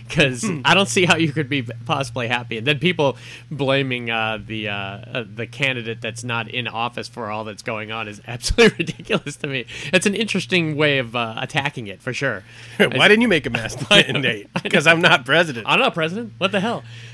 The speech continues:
Speaker 1: Tomorrow's, uh, debate's gonna be interesting,
Speaker 2: We're
Speaker 1: too.
Speaker 2: Republicans, if you haven't figured it
Speaker 1: <laughs> Yeah,
Speaker 2: out.
Speaker 1: right.
Speaker 2: That's
Speaker 1: <laughs> No, don't even,
Speaker 2: podcast.
Speaker 1: don't even joke about that.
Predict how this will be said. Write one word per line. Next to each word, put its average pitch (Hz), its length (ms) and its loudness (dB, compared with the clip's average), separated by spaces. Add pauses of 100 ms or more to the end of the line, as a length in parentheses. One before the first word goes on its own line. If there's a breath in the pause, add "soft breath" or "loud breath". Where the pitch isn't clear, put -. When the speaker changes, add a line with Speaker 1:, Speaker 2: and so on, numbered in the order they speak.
(120)
Speaker 1:
Tomorrow's, 139 540 2
uh, 120 300 -2
debate's 131 420 -4
gonna 131 140 -8
be 127 160 -6
interesting, 120 400 -6
Speaker 2:
We're 170 140 6
Speaker 1:
too. 131 60 0
Speaker 2:
Republicans, 127 360 4
if 101 100 -8
you 107 80 -4
haven't 104 240 -4
figured 117 220 0
it 175 120 6
Speaker 1:
<laughs> - 20 4
Yeah, 156 140 8
Speaker 2:
out. 123 60 -2
Speaker 1:
right. 117 200 -4
Speaker 2:
That's 117 320 -2
Speaker 1:
<laughs> - 0 -
No, 180 420 6
don't 180 200 8
even, 196 180 8
Speaker 2:
podcast. 180 440 6
Speaker 1:
don't 226 100 8
even 220 200 6
joke 196 200 4
about 135 260 -4
that. 127 180 -4